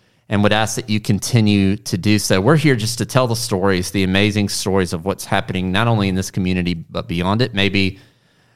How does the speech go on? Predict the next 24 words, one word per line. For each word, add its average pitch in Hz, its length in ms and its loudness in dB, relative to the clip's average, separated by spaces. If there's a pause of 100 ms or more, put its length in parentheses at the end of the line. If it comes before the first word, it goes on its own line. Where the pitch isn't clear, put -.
(180)
some 101 240 0
of 95 80 4
our 95 160 4
listeners 95 580 0
who 90 200 2
are 87 180 2
not 98 280 0
in 90 160 -4
Troup 90 260 -4
County 90 260 -2
or 85 100 0
in 85 80 -2
LaGrange 85 640 -2 (540)
can 98 160 0
relate 135 340 4
to - 60 -8
some 104 200 -2
of 98 40 0
these 92 140 -2
stories 98 460 0
and 85 240 -2 (680)
learn 98 280 0
from 110 300 -2
it. 87 160 -2